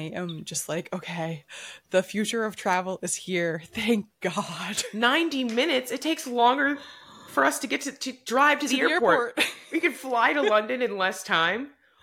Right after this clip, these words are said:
Speaker 1: Yes.
Speaker 2: Whoa.
Speaker 1: That is gonna, that, 'cause I'm, you know, in my older, I used to not care about long flights, but now in my older age, I really, it just bothers me. I'm not comfortable. I do not like being near people. The food sucks.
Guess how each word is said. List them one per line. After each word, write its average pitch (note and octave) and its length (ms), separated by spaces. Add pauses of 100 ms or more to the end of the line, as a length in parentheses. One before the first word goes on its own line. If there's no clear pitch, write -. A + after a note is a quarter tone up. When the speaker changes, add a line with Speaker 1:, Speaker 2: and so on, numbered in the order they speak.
(360)
Speaker 1:
Yes. - 240
Speaker 2:
Whoa. - 320 (560)
Speaker 1:
That F#3 360
is A3 160
gonna, G3 360
that, - 140 (320)
'cause A3+ 280 (140)
I'm, A#3 320
you G3+ 100
know, F#3+ 140 (180)
in G3+ 120
my G3 120
older, G#3+ 220
I - 60
used A#3+ 220
to B3+ 60
not F3+ 160
care F3 140
about E3+ 220
long F3 180
flights, F#3+ 300
but F3+ 140
now E3+ 180
in E3 80
my F3 80
older D#3+ 300
age, D3+ 280 (100)
I G#3+ 240
really, E3 420
it F3 80
just - 200
bothers D3+ 360
me. D3+ 160
I'm F#3+ 160
not G3 180
comfortable. E3+ 640 (240)
I - 80
do - 120
not - 120
like G3+ 140
being F3+ 160
near F3 100
people. D#3+ 420
The D#3 80
food G3 280
sucks. - 520